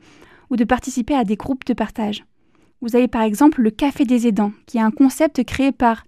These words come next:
l'Association française des aidants pour répondre à un besoin d'information et de partage.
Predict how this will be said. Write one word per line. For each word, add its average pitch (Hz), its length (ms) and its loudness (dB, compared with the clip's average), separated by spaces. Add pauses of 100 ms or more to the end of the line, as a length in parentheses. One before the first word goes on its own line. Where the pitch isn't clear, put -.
(100)
l'Association 240 540 0
française 254 460 -2
des 220 180 0
aidants 214 260 0 (400)
pour 262 160 0
répondre 294 460 4
à 233 60 -2
un 233 120 4
besoin 220 640 2
d'information 233 800 2
et 247 60 0
de 240 100 0
partage. 220 540 -2